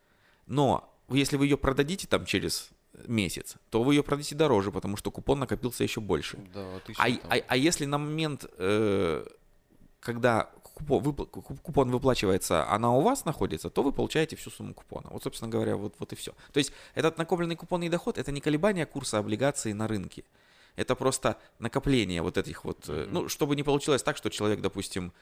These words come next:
Speaker 1: держал там, э, облигацию в, на протяжении, э, почти полугода, ну и ничего не, ничего за это не получил. Он же был её владельцем. Соответственно, именно вот те выплаты, которые, э, за, э, срок, э, удержания облигаций,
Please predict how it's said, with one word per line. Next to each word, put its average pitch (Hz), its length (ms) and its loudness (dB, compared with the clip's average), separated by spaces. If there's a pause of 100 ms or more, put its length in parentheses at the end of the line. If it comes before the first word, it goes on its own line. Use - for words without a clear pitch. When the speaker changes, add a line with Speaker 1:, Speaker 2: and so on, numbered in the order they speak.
(240)
Speaker 1:
держал 104 420 2
там, 87 520 -2
э, 76 520 -6 (220)
облигацию 95 580 0
в, - 180 -14
на 95 80 -4
протяжении, 90 680 -2 (460)
э, 73 220 -8
почти 101 300 -2
полугода, 120 640 2
ну 113 120 -2
и 110 40 0
ничего 107 220 -6
не, 104 60 -6
ничего 101 240 -2
за 101 80 4
это 95 100 2
не 95 80 -6
получил. 95 460 -4
Он 127 140 -2
же 117 80 0
был 90 160 -4
её 85 100 -2
владельцем. 90 520 -8 (280)
Соответственно, 107 500 -2
именно 104 240 0
вот 104 200 0 (260)
те 113 160 2
выплаты, 101 420 0
которые, 87 640 -2 (420)
э, 65 480 -6 (260)
за, 90 420 0 (440)
э, - 260 -18
срок, - 440 0 (120)
э, 69 200 -10
удержания 90 560 2
облигаций, 85 800 0